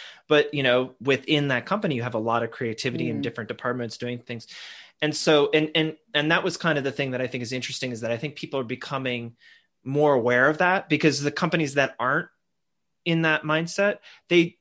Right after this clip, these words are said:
Speaker 1: they notice that there's something about the other
Speaker 2: Yeah.
Speaker 1: companies, you know, they,
Speaker 2: Well,
Speaker 1: they
Speaker 2: they
Speaker 1: can
Speaker 2: can't,
Speaker 1: see.
Speaker 2: they can't turn the ship as fast, right? And
Speaker 1: Exactly.
Speaker 2: so they're seeing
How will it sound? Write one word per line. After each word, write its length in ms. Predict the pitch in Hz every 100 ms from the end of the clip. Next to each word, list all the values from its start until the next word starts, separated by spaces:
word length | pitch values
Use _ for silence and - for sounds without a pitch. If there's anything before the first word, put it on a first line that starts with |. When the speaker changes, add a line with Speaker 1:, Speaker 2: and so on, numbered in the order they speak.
| -
Speaker 1:
they 200 | 185 185
notice 500 | 175 220 269 139 -
that 160 | 135
there's 220 | 135 127
something 340 | - 131 139 127
about 400 | 123 131 139 - _ _ _ _ _ -
the 140 | 139
other 140 | 135
Speaker 2:
Yeah. 80 | 160
Speaker 1:
companies, 520 | 135 101 80 87 - -
you 80 | 135
know, 80 |
they, 160 | 123 139
Speaker 2:
Well, 60 | 139
Speaker 1:
they 60 |
Speaker 2:
they 60 | 113
Speaker 1:
can 100 | 147
Speaker 2:
can't, 180 | 233 202
Speaker 1:
see. 220 | 185 123
Speaker 2:
they 100 | 190
can't 280 | 214 196 -
turn 160 | 196
the 60 | 185
ship 220 | - 233
as 100 | 147
fast, 440 | - - - - -
right? 180 | 151 156
And 100 | 135
Speaker 1:
Exactly. 300 | 120 135 165
Speaker 2:
so 60 |
they're 80 | 202
seeing 180 | 196